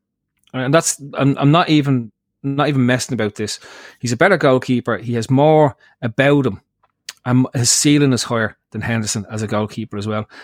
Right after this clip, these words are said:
And he's also learnt off Alisson for the last two, three years in terms of what it was. He's been versed in how to play that way. And we can see the way he's been stepped in and why he, he stepped in. It's the way it is. Like,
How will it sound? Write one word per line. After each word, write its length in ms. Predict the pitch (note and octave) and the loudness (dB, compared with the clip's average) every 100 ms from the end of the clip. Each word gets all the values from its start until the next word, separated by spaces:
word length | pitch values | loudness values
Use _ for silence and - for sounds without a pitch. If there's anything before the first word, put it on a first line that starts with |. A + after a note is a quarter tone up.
| - B2+ | -6 2
And 100 | C#3 | 4
he's 120 | D#3 | 6
also 260 | F#3 E3+ | 4 4
learnt 340 | B2+ C3 C#3 B2 | 4 4 2 2
off 160 | A2 | 2
Alisson 380 | A#2+ A#2+ A#2 G#2+ - | 2 0 0 -4 -8
for 120 | - G#2+ | -10 -4
the 60 | |
last 400 | G#2 A2 - - - _ _ _ _ _ _ | 0 0 -2 -8 -16 _ _ _ _ _ _
two, 220 | - B2+ A#2+ | 0 2 2
three 220 | - A2+ | 0 -2
years 320 | A2 A2 G#2 | -2 -4 -6
in 100 | C3+ | -8
terms 240 | A#2 A#2 A2 | -4 -4 -4
of 60 | |
what 60 | G#2+ | -4
it 60 | |
was. 240 | A2+ C3+ B2+ | 0 0 0
He's 160 | B2 - | -4 0
been 180 | B2+ | 2
versed 480 | A2+ C#3 D#3+ E3+ - | 2 2 2 0 -2
in 180 | - B2+ | -2 0
how 220 | - A#2+ | 0 -2
to 140 | A#2+ - | -2 -6
play 280 | - B2 C#3+ | -2 2 2
that 120 | D#3 | 2
way. 200 | E3+ F#3 _ _ _ - | 0 -4 _ _ _ 0
And 120 | C3 | 2
we 60 | |
can 120 | B2 B2+ | 2 2
see 220 | D#3+ F3+ | 2 2
the 80 | D#3+ | 4
way 140 | C#3+ | 2
he's 180 | C3 A#2 | 2 -2
been 160 | A#2+ | 0
stepped 400 | G#2+ - B2+ - | 0 0 -2 0
in 240 | C3 B2+ A2 _ _ _ - | 2 2 0 _ _ _ -4
and 80 | A#2+ | 0
why 100 | B2+ | 0
he, 260 | - B2+ | 0 -2
he 180 | B2+ F3+ | 0 2
stepped 380 | - D3 A#2 - | 2 0 -2 -2
in. 200 | G#2+ G#2 _ _ _ _ | -2 -4 _ _ _ _
It's 160 | B2 - | -8 -4
the 100 | B2 | 0
way 200 | B2 A#2 | 2 2
it 80 | A#2 | 2
is. 300 | A2+ A2+ - _ _ _ _ | 0 -2 -6 _ _ _ _
Like, 140 | C#3+ | 0